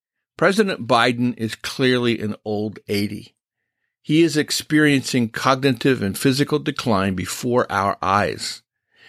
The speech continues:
In fact, one of the things that scares me is that he will not be able to fulfill his presidency.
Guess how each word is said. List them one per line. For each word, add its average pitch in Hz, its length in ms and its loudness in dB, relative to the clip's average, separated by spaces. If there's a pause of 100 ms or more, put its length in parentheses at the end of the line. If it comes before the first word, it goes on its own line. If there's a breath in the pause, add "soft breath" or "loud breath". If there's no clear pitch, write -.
(280 soft breath)
In 120 80 0
fact, 139 400 2
one 143 140 4
of 156 100 2
the 131 80 0
things 131 340 2
that 113 140 0
scares 139 500 2
me 123 380 4
is 110 240 -2
that 113 100 0
he 117 140 2
will 131 180 0
not 143 420 0
be 101 140 0
able 90 220 -2
to 113 160 -10
fulfill 110 480 -2
his 107 140 -4
presidency. - 800 -2